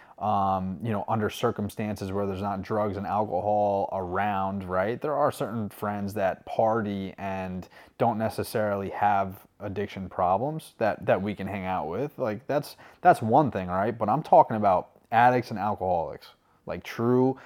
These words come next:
friends who are just like you that probably need to go to rehab and probably need to hit a fucking meeting. You know what I mean? I'm not talking about people who know how to have a go-, have a good time and can get rowdy at a wedding and, and, you know, at the bar,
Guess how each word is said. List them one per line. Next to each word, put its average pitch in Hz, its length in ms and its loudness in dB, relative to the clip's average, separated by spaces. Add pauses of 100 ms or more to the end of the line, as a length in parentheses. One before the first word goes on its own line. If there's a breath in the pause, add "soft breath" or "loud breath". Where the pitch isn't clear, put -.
friends 120 420 0
who 120 160 -2
are 98 80 -2
just 104 300 0
like 123 220 0
you 82 260 -4 (240 loud breath)
that 90 180 -2
probably 104 320 2
need 123 200 -2
to 127 60 0
go 135 160 2
to 139 60 2
rehab 107 560 2
and 92 160 -12
probably 98 300 0
need 107 200 -4
to 104 60 -4
hit 104 140 -6
a 98 60 -8
fucking 101 360 -8
meeting. 85 320 -10 (420 loud breath)
You 90 100 -10
know 92 80 -6
what 92 100 -6
I 90 100 -8
mean? 95 320 -6 (420 loud breath)
I'm 117 80 -4
not 117 200 0
talking 113 300 4
about 104 200 2
people 107 300 -4
who 104 100 -2
know 101 140 -2
how 101 80 0
to - 20 -2
have 98 120 -4
a 98 40 -4
go-, 92 160 -6
have 107 240 2
a 101 40 -4
good 92 180 -6
time 98 340 -2
and 90 100 -6
can 95 120 -8
get 90 180 -2
rowdy 90 540 2
at 90 120 0
a 87 60 -2
wedding 85 520 -2
and, 80 280 -12
and, 82 320 -14
you 87 60 -10
know, 80 160 -6
at 82 100 -8
the 87 80 -6
bar, 85 540 0